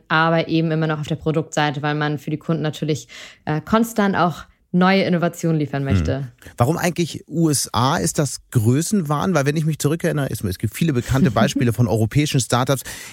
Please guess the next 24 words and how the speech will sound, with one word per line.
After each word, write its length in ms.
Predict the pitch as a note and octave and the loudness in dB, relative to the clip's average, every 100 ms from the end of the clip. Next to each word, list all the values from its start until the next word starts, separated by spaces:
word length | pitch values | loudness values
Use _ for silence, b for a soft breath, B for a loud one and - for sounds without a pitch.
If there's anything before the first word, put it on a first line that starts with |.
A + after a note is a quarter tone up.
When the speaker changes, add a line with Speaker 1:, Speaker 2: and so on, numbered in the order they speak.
| B | B
Speaker 2:
die 60 | B2 | 0
ja 100 | A#2+ | 2
komplett 520 | - D3+ - D3+ - | 2 2 2 0 0
gescheitert 600 | B2 - B2+ A#2 A2 - | -2 0 0 2 2 2
sind. 320 | G2+ G2+ - | 2 2 0
Ähm, 140 | G#2+ | -2
N 200 | - A#2 | 2 2
sechsundzwanzig 880 | B2 A#2 C#3+ - - A#2 B2 A#2+ G#2+ | 2 0 -4 -4 -2 -2 0 -2 -2
Speaker 1:
Ja. 180 | - F2+ | -2 0
Speaker 2:
ha-, 340 | F#2+ C2 F#2 | 0 -2 -2
hat, 200 | A#2 - | -2 -2
hat 360 | D#2 E2 A2 G2+ | -4 -2 -2 0
nicht 140 | A#2 | -2
funktioniert. 480 | - A#2 B2+ A#2+ A2+ B B B | 0 -2 2 2 0 B B B
Viele 240 | - C3 | 0 2
weitere 540 | A#2 B2+ C#3+ C3 C3 B2 | 2 2 4 4 4 2
haben, 420 | F#2 A#2 A#2+ G#2+ | 2 2 2 2
haben's 220 | B2 G#2+ | 0 2
nicht 300 | C3 D3 D3 | 4 2 2
geschafft, 540 | C#3 A#2+ B2+ B2 - - | -2 0 0 0 -2 -8
äh, 300 | - A2+ G#2 - | -2 0 0 0
den 180 | A#2 A2 | 2 2
Markt 440 | G#2 G#2+ C#3+ - | 2 0 -4 -4
letztlich, 500 | A2 A2+ - A#2+ | -4 -4 -2 -2